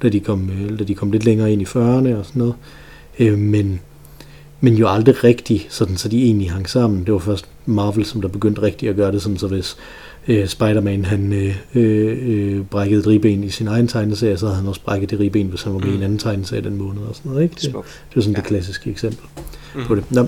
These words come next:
Speaker 1: øh, har du fået noget øl ud af den der øl?
Speaker 2: Ja, det har jeg. Og den,
Speaker 1: Der,
Speaker 2: øh,
Speaker 1: jeg, jeg har også
Speaker 2: står
Speaker 1: lidt
Speaker 2: der.
Speaker 1: øl tilbage,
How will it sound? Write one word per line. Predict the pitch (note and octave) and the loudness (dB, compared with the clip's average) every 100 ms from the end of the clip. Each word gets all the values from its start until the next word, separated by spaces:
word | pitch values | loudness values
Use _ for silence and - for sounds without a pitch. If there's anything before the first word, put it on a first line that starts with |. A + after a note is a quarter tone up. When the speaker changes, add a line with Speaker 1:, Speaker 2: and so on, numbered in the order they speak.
| - | 6
Speaker 1:
øh, | B2 A#2+ | 6 8
har | A#2+ | 8
du | C#3+ | 8
fået | F3 G3 | 8 8
noget | D3+ D3 E3 | 12 12 12
øl | D#3 | 10
ud | F3 | 10
af | C#3 | 8
den | C#3 | 6
der | C#3 | 6
øl? | C#3 E3 - - | 6 4 -4 -10
Speaker 2:
Ja, | - - - | -8 -8 -10
det | A#3+ | -10
har | - | -10
jeg. | - - - - | -14 -16 -20 -18
Og | - | -14
den, | G3 E3+ | -10 2
Speaker 1:
Der, | B2 | 6
Speaker 2:
øh, | B2+ - | 6 4
Speaker 1:
jeg, | B2+ - - D3 | -2 -2 -14 -2
jeg | B2+ | 0
har | B2 | 2
også | B2 | 4
Speaker 2:
står | C3+ | 6
Speaker 1:
lidt | |
Speaker 2:
der. | B2 | 6
Speaker 1:
øl | B2+ | 4
tilbage, | C3+ A#2 A#2 | 2 4 4